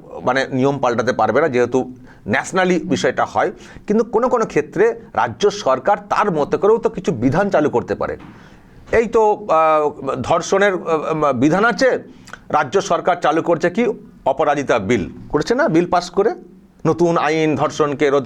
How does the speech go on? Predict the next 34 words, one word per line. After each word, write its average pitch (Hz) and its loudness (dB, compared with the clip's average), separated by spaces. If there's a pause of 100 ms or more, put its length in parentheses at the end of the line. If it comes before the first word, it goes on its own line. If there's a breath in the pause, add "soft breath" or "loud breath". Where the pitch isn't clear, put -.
করার 139 0
জন্য 131 0
করেছে 160 0
না? - -8 (200 loud breath)
তো 139 0
যখন 151 0 (100)
ওইগুলো 165 4
করতে 214 0
পারো, 131 2 (360 loud breath)
তো 156 0
তখন 170 0 (100)
এইগুলো 160 4
করতে 185 2
পারো 202 2
না 170 -2 (180)
রাজ্য 135 0
সরকার 165 0
তরফ 180 0
থেকে? 226 0 (640)
যে 143 0
কেউ 175 4
কিছু 180 -2
এরকম 170 0
ভুয়ো 165 2
কেস 160 0
দিলে 160 4 (240 loud breath)
অ্যাকশন 156 -2
নেওয়ার 165 4
একটা 165 -2
আলাদা 151 2 (100)
বিধান 151 2
আমরা 156 0
করতে 151 0
পারি, 196 0